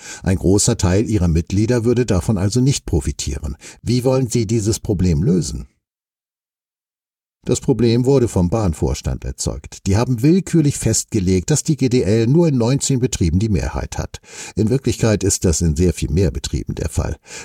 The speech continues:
Seit zwei Jahren schlagen wir uns in dieser Frage vor Gerichten herum und haben noch immer keine rechtskräftigen Urteile. Der Bahnvorstand setzt darauf, dass wir in die Knie gehen und uns die Mitglieder wegrennen.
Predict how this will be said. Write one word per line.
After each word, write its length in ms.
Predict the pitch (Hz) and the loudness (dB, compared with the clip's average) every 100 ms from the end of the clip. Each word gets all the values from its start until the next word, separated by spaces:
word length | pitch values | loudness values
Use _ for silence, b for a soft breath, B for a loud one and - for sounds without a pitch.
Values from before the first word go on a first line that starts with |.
| - | -2
Seit 200 | 147 - | 0 0
zwei 240 | - 147 | 2 4
Jahren 420 | 135 117 127 117 | 4 4 2 0
schlagen 360 | 95 110 117 110 | 0 0 0 0
wir 80 | 101 | 0
uns 160 | 92 | 0
in 80 | 87 | -2
dieser 260 | 85 87 90 | 0 0 -2
Frage 380 | - 85 90 | 0 0 0
vor 180 | 85 98 | 0 0
Gerichten 460 | 104 98 110 - 101 | 2 0 -2 0 0
herum 360 | 95 87 101 | 2 2 2
und 140 | 95 92 | 2 2
haben 200 | 98 95 | 2 2
noch 180 | 95 - | 0 0
immer 260 | 92 95 | 0 0
keine 400 | 98 87 87 90 | 0 0 0 0
rechtskräftigen 840 | 62 - - - 76 - 78 92 - | -4 -8 -8 -4 -4 -4 -2 -2 -4
Urteile. 580 | - - - - 71 - B B B - | -8 -8 -8 -8 -10 -14 B B B -4
Der 120 | 85 | 0
Bahnvorstand 840 | 87 110 147 98 87 - 107 131 | 2 2 2 2 2 2 0 2
setzt 380 | - 90 - - | 2 0 -2 0
darauf, 440 | 90 90 92 107 | 0 2 2 2
dass 220 | - 113 - | 2 0 2
wir 80 | |
in 80 | 101 | 2
die 100 | 98 | 0
Knie 380 | - 156 156 117 | -2 2 4 4
gehen 320 | 90 85 78 | 2 2 2
und 200 | 73 71 | 0 0
uns 220 | 76 76 | -2 -2
die 120 | - 78 | 0 2
Mitglieder 500 | 117 - 73 - - | 0 0 -2 -2 -4
wegrennen. 480 | 67 58 64 57 | -4 -4 -4 -4